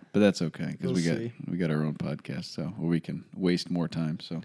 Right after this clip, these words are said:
Speaker 2: Well, I hate to make you nervous about nerdy stuff, but
Speaker 1: Catholic nerds
Speaker 2: now
Speaker 1: that
Speaker 2: I,
Speaker 1: they know.
Speaker 2: this is about content. This show is
Speaker 1: Content.
Speaker 2: about content.
Speaker 1: This show is about learning new content.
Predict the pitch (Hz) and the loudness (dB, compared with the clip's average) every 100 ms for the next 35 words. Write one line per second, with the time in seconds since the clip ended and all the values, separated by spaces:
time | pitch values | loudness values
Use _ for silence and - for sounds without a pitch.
0 | - 147 143 185 190 147 131 127 117 117 | 2 6 6 6 4 4 4 2 0 2
1 | 135 120 - 95 92 95 110 117 123 120 | 0 0 -4 -6 -4 -6 -6 -4 -2 -2
2 | 104 - 117 107 80 - - - - 123 | -6 -8 -6 -6 -8 -14 -16 -16 -10 0
3 | 117 104 113 107 - 107 107 101 - - | 4 10 10 8 6 8 10 8 4 -4
4 | - - - - 143 160 151 113 101 110 | -10 -12 -14 -4 0 2 4 6 8 8
5 | 113 101 117 170 190 135 120 117 - 131 | 6 2 -4 -2 -2 2 2 0 -4 -4
6 | 107 - - 123 180 185 226 226 147 - | -4 -8 -12 -4 0 4 8 8 8 6
7 | - 110 - - 143 123 123 131 107 95 | 2 0 -4 -6 0 2 8 10 10 8
8 | 87 80 85 107 117 120 117 - - 95 | 4 2 4 8 10 8 6 0 2 8
9 | 104 104 98 - - 87 76 - - | 10 8 6 -2 0 2 0 -4 -8